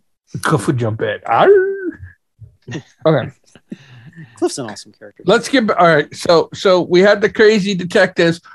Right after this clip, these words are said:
Speaker 1: We also had the guy who was punting on his goal of whatever was in the box. And then it got
Speaker 2: Man,
Speaker 1: activated.
Speaker 2: episode.
Speaker 1: The Destroyer
Speaker 2: Episode
Speaker 1: guy.
Speaker 2: forever ago.
Speaker 1: I keep
Speaker 2: Oh,
Speaker 1: calling
Speaker 2: Destroyer
Speaker 1: Gamora.
Speaker 2: guy was awesome.
Speaker 1: I liked him,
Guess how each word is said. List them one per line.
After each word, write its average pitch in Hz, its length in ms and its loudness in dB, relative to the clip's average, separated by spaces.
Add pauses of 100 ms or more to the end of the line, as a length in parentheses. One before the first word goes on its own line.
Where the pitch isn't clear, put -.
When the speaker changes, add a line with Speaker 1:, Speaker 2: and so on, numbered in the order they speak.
(120)
Speaker 1:
We 175 100 6
also 226 300 4
had 208 340 4
the 170 80 2
guy 196 400 4
who 190 160 0
was 165 240 2
punting 240 460 -2
on 208 200 4
his 180 240 2
goal 185 560 2 (380)
of 131 720 2 (840)
whatever 185 420 2
was 165 180 2
in 160 120 0
the 135 80 2
box. 202 760 0 (720)
And 160 80 0
then 165 100 4
it 160 100 4
got 147 160 4
Speaker 2:
Man, 175 80 4
Speaker 1:
activated. 165 720 2
Speaker 2:
episode. 127 160 -14 (240)
Speaker 1:
The 147 100 0
Destroyer 147 500 2
Speaker 2:
Episode 123 80 -2
Speaker 1:
guy. 120 240 2
Speaker 2:
forever 117 80 -10
ago. - 120 -20 (540)
Speaker 1:
I 135 80 2
keep - 100 0
Speaker 2:
Oh, 285 460 6
Speaker 1:
calling 147 260 -2
Speaker 2:
Destroyer 175 720 4
Speaker 1:
Gamora. 175 40 -8
Speaker 2:
guy 190 120 0
was 196 120 0
awesome. 220 600 -2 (360)
Speaker 1:
I 170 100 4
liked 311 280 2
him, 208 360 2